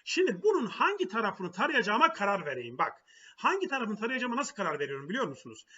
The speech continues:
Bu parabol sıfır sıfırdan geçmiyorsa her zaman sıfır sıfırı kobe olarak kullanabilirsin. X yerine sıfır, y yerine sıfır yazdım. Sıfır dörtten küçük mü çıktı? Sıfır küçüktür dört. Evet.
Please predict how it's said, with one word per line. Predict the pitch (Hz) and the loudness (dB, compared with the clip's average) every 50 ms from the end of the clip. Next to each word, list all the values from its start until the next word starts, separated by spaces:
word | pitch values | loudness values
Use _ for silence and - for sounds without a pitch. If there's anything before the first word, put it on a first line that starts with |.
| - - - | -20 -12 0
Bu | - 359 370 370 | 4 4 4 4
parabol | 226 233 240 226 208 185 175 170 | 4 2 2 2 2 2 -2 -4
sıfır | - - - 320 - 339 247 | -6 -8 -12 -12 -8 -8 -8
sıfırdan | - - 226 190 220 196 202 196 196 | -8 -8 -8 -8 -6 -4 -4 -4 -4
geçmiyorsa | 190 277 285 196 196 214 190 185 - 156 | -4 -4 -6 -6 -6 -6 -8 -8 -6 2
her | 156 254 359 349 | 4 4 4 4
zaman | 233 240 247 247 | 2 -2 -2 -4
sıfır | 220 - - 220 - 240 | -4 -6 -8 -12 -12 -12
sıfırı | 185 - 226 180 - 233 247 294 330 320 - - _ _ _ _ _ _ _ _ _ - | -12 -12 -12 -6 -4 0 2 2 0 0 -4 -16 _ _ _ _ _ _ _ _ _ -2
kobe | 233 294 330 339 | -2 0 2 2
olarak | 277 247 240 233 220 214 - | 2 4 4 4 2 2 0
kullanabilirsin. | - 196 180 175 165 151 143 135 131 - - - 104 - _ _ - - - - _ _ - | -2 -2 0 0 0 -2 -4 -8 -10 -12 -12 -18 -20 -20 _ _ -20 -20 -20 -20 _ _ 4
X | 349 330 330 - - 240 | 4 4 4 4 0 2
yerine | 233 214 196 214 196 | 2 2 4 2 -4
sıfır, | - - 269 233 - 277 277 | -4 -6 -10 -10 -6 -6 -6
y | 269 220 247 254 247 233 | -4 0 2 4 4 6
yerine | 220 202 196 214 196 | 4 2 2 -2 -4
sıfır | - - 180 - - 160 | -4 -8 -14 -8 -4 -2
yazdım. | 143 123 120 104 127 123 113 _ _ - - - _ | -2 -2 -4 -8 -12 -18 -18 _ _ -20 -20 -20 _
Sıfır | - - - - 381 370 381 311 277 190 170 | -12 -10 -2 -2 -2 -2 -2 -8 -8 -4 2
dörtten | 277 277 269 - 320 311 285 - | 4 4 4 4 2 0 0 0
küçük | - 226 - 359 - | -2 -6 -8 -8 -8
mü | 320 254 - | -8 -6 -6
çıktı? | - 185 175 - - 196 214 226 - - _ _ _ | -4 -6 -6 -6 0 0 0 0 0 -6 _ _ _
Sıfır | _ - - 254 214 180 220 170 | _ -16 -12 -12 -10 -10 -10 -12
küçüktür | - 190 175 - - - 208 180 139 | -10 -12 -14 -14 -10 -8 -8 -6 -6
dört. | 139 123 - _ - | -8 -12 -10 _ 4
Evet. | 294 240 147 120 - - | 4 4 4 0 -8 -14